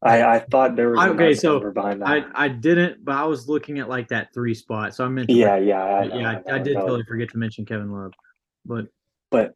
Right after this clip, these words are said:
Speaker 1: I just, I mean, Kevin Love, he's not gonna add a ton at this point in his career, but he's going to be good at shooting. He's gonna do his thing in the paint, but I do actually really enjoy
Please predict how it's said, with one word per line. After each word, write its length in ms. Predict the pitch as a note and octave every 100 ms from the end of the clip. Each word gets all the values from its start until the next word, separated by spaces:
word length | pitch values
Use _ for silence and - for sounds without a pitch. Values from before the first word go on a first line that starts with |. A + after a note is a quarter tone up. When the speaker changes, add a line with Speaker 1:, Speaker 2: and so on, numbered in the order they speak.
| _
Speaker 1:
I 100 | - A#2+
just, 360 | B2+ - - _ _
I 60 | A2+
mean, 380 | A2 G2+ F#2+ F#2 _ _ _ _ _ _ _
Kevin 280 | - C#3 B2+
Love, 180 | A#2+ A2
he's 160 | A#2 C#3
not 180 | C3
gonna 120 | A#2+ A2
add 220 | G#2 G2+
a 80 | G2
ton 400 | - G#2+ G#2 G2+
at 100 | -
this 140 | G2+
point 260 | - G#2+ G#2
in 60 |
his 160 | G#2 -
career, 500 | - G#2 G#2+ G#2+ G#2 _ _ _ _
but 140 | A#2+ G#2+
he's 240 | A2+ G#2+
going 220 | - A#2 A2+
to 60 |
be 140 | G#2 G2+
good 220 | A2 G2+
at 80 | -
shooting. 500 | - G#2 G#2 G2+ F#2+
He's 200 | G#2+ G2+
gonna 220 | A#2+ G#2
do 180 | F2+ G#2
his 160 | G2 -
thing 220 | G#2 G2+
in 80 | G2
the 60 |
paint, 360 | - G#2+ G2+ F#2+
but 200 | G#2+ G2+
I 180 | A2 G#2 -
do 240 | A#2 G#2 G2
actually 400 | G2 - G#2 G2
really 260 | G#2 G2+
enjoy 400 | G2+ - G#2+ G2+